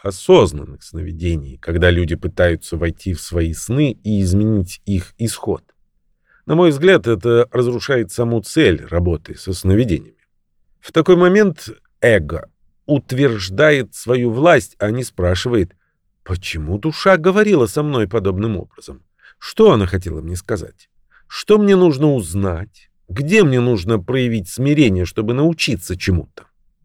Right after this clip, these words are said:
Я считаю, что само понятие осознанного сновидения противоречит обращению к мудрости нашей природы. Это всего лишь очередная попытка эго установить контроль над нашей душой на ещё более тонком уровне.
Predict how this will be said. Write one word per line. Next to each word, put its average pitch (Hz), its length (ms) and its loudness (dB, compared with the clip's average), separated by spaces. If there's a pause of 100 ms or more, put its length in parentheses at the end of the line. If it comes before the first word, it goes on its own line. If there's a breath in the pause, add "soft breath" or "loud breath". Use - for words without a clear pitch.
(280)
Я - 360 -6
считаю, 80 520 -2
что - 180 -10
само 87 340 0
понятие 90 680 0
осознанного 85 880 -2
сновидения 90 760 -2 (400)
противоречит 85 840 -2
обращению 101 680 0
к - 80 -12
мудрости 104 500 0
нашей 98 400 -2
природы. 92 540 -6 (500)
Это 113 240 2
всего 151 260 2
лишь 151 180 2
очередная 131 560 0
попытка 113 640 -4 (120)
эго 123 480 2
установить 160 580 -4
контроль 165 480 2
над 92 260 -2
нашей 87 320 -6
душой 127 520 -4
на 101 160 0
ещё 95 420 -2
более 113 320 0
тонком 82 720 -2
уровне. 78 480 -6